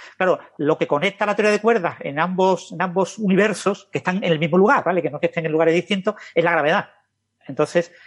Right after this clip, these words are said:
eso podría da-, ofrecer candidatos a materia oscura, porque la, la gra-, la materia oscura la observamos básicamente de manera gravitacional.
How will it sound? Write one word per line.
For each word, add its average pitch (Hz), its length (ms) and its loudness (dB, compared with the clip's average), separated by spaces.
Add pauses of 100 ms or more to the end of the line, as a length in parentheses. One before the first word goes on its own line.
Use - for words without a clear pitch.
(120)
eso 165 240 0
podría 175 480 4
da-, 175 160 0
ofrecer 175 380 -2
candidatos 156 420 -2
a 160 60 -8
materia 139 260 0
oscura, - 440 -2 (280)
porque 147 240 0
la, 135 200 2
la 139 140 2
gra-, 143 200 2
la 139 200 0
materia 151 260 0
oscura 170 200 0
la 170 60 4
observamos 165 320 0
básicamente 165 420 -2
de 190 40 0
manera 156 180 0
gravitacional. 143 680 -2